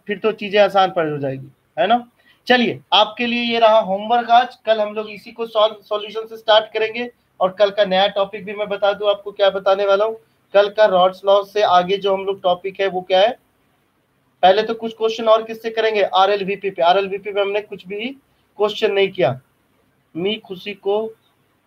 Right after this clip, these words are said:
कोई नहीं कह रहा, कह रहा था, हाँ, हाँ, मैं तुम्हें नहीं कह रहा हूँ, है ना? कल हम लोग आरएलवीपी पे कुछ question करेंगे, उसके बाद नया topic start करेंगे, कौन सा, types of solution,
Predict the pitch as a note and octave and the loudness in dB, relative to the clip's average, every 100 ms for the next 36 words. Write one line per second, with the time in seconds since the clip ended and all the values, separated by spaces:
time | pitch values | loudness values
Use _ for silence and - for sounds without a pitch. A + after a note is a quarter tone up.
0 | _ _ F3+ F#3 F#3 F#3 F3+ D#3+ D#3+ D#3 | _ _ -4 -2 -2 -4 -4 -2 0 -2
1 | D#3 D3+ C#3+ C3+ C3 - B2+ - - _ | -4 -4 -2 -4 -6 -8 -16 -16 -20 _
2 | _ _ _ _ - G#3 A3 G#3 C4+ B3 | _ _ _ _ 0 4 6 6 4 2
3 | F#3+ D3 - - _ E3+ G#3 G#3+ G3 G#3 | -4 -12 -20 -20 _ -2 -2 -2 -4 -2
4 | G3+ F#3 D3+ C3 A#2+ _ _ _ _ _ | -2 -2 -4 -4 -8 _ _ _ _ _
5 | _ _ _ _ _ _ _ _ _ _ | _ _ _ _ _ _ _ _ _ _
6 | _ _ _ D#3+ F#3 G3+ C3+ - _ A3 | _ _ _ 0 4 4 0 -12 _ 4
7 | A#3 A#3 B3 - G3+ G#3+ A#3+ A#3 A#3+ B3 | 4 4 0 -2 0 0 -2 -8 -12 -14
8 | C4 B3+ B3 A#3+ A#3+ B3 A#3+ A#3 A#3 B3 | -16 -14 -14 -10 -10 -8 -6 -4 -2 -2
9 | B3 _ _ _ - G3+ G3+ - F#3+ G3 | -4 _ _ _ -12 -10 -6 -4 2 2
10 | G#3+ - E3 F#3 G#3+ G#3+ G#3 G#3+ G3+ - | 2 -4 -4 2 2 2 -2 -2 -14 -4
11 | G3+ G3+ G3+ G3+ G#3 A3+ G#3 F#3+ F#3+ A#3 | -2 -2 -4 -6 -4 -4 -2 -4 -4 -6
12 | B3 _ _ - _ - _ _ F#3 F#3 | -6 _ _ -20 _ -20 _ _ 2 4
13 | G#3 - A3 A3 A3 A3 A3+ A#3+ | 2 -2 -2 -2 -6 -6 -10 -12